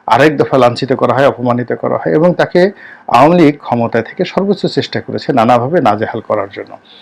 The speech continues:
কিন্তু তারপরেও তিনি বঙ্গবন্ধুর প্রতি, আহ, শ্রদ্ধা হারাননি, আওয়ামী লীগের প্রতি শ্রদ্ধা হারাননি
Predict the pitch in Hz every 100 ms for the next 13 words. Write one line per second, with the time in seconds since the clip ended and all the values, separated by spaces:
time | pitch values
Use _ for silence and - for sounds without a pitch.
0 | - - - _ - 226 190 220 135 135
1 | 160 226 214 135 175 143 131 135 135 131
2 | - 120 127 131 120 180 180 - - -
3 | 123 120 120 117 113 110 - 98 110 -
4 | 147 131 139 139 143 151 175 214 - 131
5 | 139 147 151 151 135 135 - 135 127 117
6 | 143 143 190